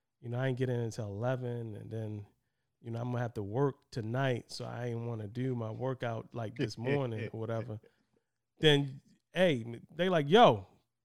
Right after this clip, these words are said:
Speaker 1: you need to get your ass up and get that
Speaker 2: <laughs>
Speaker 1: workout in. Do whatever you gotta do. Half
Speaker 2: Yeah.
Speaker 1: hour, hour, you gotta, you gotta make this stuff happen. Make this shit happen." So that's exactly why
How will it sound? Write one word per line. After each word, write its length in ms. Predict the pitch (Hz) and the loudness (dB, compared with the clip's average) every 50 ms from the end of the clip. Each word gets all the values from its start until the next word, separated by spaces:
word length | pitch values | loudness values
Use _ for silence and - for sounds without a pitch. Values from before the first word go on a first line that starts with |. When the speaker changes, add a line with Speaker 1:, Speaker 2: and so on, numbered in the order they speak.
| _ _ _ _ | _ _ _ _
Speaker 1:
you 140 | - 147 185 | 2 4 6
need 180 | 226 247 214 160 | 6 6 4 2
to 60 | 156 | 0
get 260 | 139 139 170 170 - | 4 4 4 4 6
your 100 | 190 151 143 | 4 2 6
ass 360 | 151 156 156 156 151 - 139 | 8 8 8 8 6 4 4
up 200 | 131 147 160 - 143 - - 165 - - - 165 - - | 4 4 4 2 -2 -6 -6 -8 -8 -4 -4 -6 -4 -4
and 200 | 165 147 143 139 139 | -4 -4 -2 0 2
get 160 | 160 156 151 | 2 4 6
that 140 | 175 165 160 | 6 6 8
Speaker 2:
<laughs> 40 | 165 | 10
Speaker 1:
workout 440 | 220 262 262 254 214 175 151 135 123 | 10 10 10 10 8 8 8 6 6
in. 220 | 107 90 92 101 - _ | 2 0 -4 -10 -6 _
Do 120 | - 175 | 2 4
whatever 340 | 185 180 190 202 202 180 175 | 4 6 6 4 4 4 2
you 100 | 185 196 | 0 2
gotta 260 | 180 196 190 180 156 | 4 4 4 4 2
do. 380 | 147 143 160 226 262 160 107 104 - - - - _ _ - - - - | 2 2 4 4 4 2 0 -2 -6 -16 -20 -20 _ _ -20 -18 -14 0
Half 320 | - - 170 180 185 196 | 6 8 10 10 10 8
Speaker 2:
Yeah. 60 | 190 175 196 208 | 8 6 8 8
Speaker 1:
hour, 180 | 202 208 208 151 | 8 6 4 4
hour, 460 | 123 151 190 214 214 220 220 208 196 - _ _ _ _ _ - - 110 | 4 4 6 6 6 4 2 -2 -4 -6 _ _ _ _ _ -20 -20 -10
you 140 | 117 143 185 | -4 -2 2
gotta, 280 | 196 226 220 208 190 170 151 | 4 6 6 6 4 2 0
you 100 | 170 214 | 0 2
gotta 180 | 233 208 202 185 | 2 4 4 4
make 240 | 180 185 190 185 | 4 4 2 2
this 120 | - 185 - | 0 -2 -2
stuff 220 | - - 151 151 156 | 0 0 0 2 2
happen. 420 | 220 254 - - - 104 98 95 | 0 0 -2 -4 -6 -8 -6 -2
Make 200 | 117 165 202 - | -2 -2 -2 -2
this 120 | 226 214 | -4 -4
shit 160 | - - 220 214 | -2 -2 -2 0
happen." 300 | 254 233 202 151 - - _ _ _ _ | -2 -2 -4 -6 -8 -12 _ _ _ _
So 360 | - - - 170 156 151 139 135 | -2 2 6 6 6 6 4 2
that's 240 | 135 170 214 233 - 196 | 2 4 4 4 4 0
exactly 600 | 165 151 156 175 202 214 190 - - 170 143 135 | -2 0 2 2 2 2 0 0 0 0 0 0
why 800 | 131 139 131 123 117 127 143 160 180 185 165 143 131 123 117 117 | 0 -2 -4 -4 0 2 4 4 4 4 4 2 2 0 -2 -4